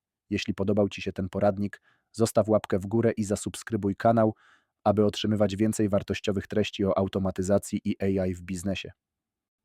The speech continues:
Zapraszam cię również do zapisania się na mój newsletter, gdzie co tydzień publikuję najświeższe wiadomości ze świata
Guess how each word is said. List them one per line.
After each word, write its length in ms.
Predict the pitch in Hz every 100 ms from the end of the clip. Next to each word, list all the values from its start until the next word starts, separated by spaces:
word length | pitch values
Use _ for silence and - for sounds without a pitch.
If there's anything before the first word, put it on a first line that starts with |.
| _ _ _
Zapraszam 440 | 101 104 120 123
cię 120 | 110 107
również 320 | 113 110 98
do 100 | 101
zapisania 480 | 101 - - 107 101
się 120 | 101
na 100 | 98
mój 180 | 98 95
newsletter, 540 | 95 - 107 - 113 - _ _ _
gdzie 220 | 107 98 107
co 140 | 98
tydzień 300 | - 104 101
publikuję 460 | - 95 98 107 98
najświeższe 580 | 95 - 117 104 -
wiadomości 540 | 101 98 98 104 - 98
ze 120 | 95
świata 320 | - 98 101